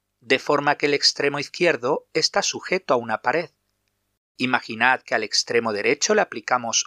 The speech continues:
una fuerza con nuestras propias manos. Si aplicamos una fuerza hacia la derecha,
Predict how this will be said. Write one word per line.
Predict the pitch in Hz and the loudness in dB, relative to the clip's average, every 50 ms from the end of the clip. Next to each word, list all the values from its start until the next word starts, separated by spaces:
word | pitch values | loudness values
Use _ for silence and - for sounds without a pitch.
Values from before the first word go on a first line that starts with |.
| - | -2
una | _ 131 131 113 98 - | _ -4 -2 0 -2 -4
fuerza | - - 156 160 165 - - 196 185 | -2 0 0 0 0 0 -4 -4 -2
con | - - 113 107 | -2 -4 -4 -4
nuestras | 113 110 107 - - - - 107 - - | -6 -4 -4 -4 -4 -4 -6 -6 -6 -6
propias | _ 120 113 - - - - - - - | _ -8 -8 -6 -6 -10 -4 -4 -4 -4
manos. | 123 123 139 156 139 - - - - - _ _ _ _ _ _ _ _ _ _ _ _ | 0 0 0 0 -2 -8 -18 -20 -20 -20 _ _ _ _ _ _ _ _ _ _ _ _
Si | _ - - - 160 | _ 0 2 4 4
aplicamos | 147 - 139 139 131 - 147 147 147 139 - | 2 2 0 -4 2 2 2 2 2 -2 -4
una | 143 143 139 131 | -2 -2 -2 -2
fuerza | - - 127 123 120 - - 117 110 - _ _ | 0 0 0 0 0 0 0 0 0 0 _ _
hacia | - 175 202 - - - 123 107 | 2 2 2 0 -6 -8 -8 -6
la | 107 107 107 | -6 -8 -10
derecha, | 107 98 107 113 143 139 - - 113 104 117 - | -8 -4 -2 -2 -2 0 -2 -4 -4 -4 -8 -12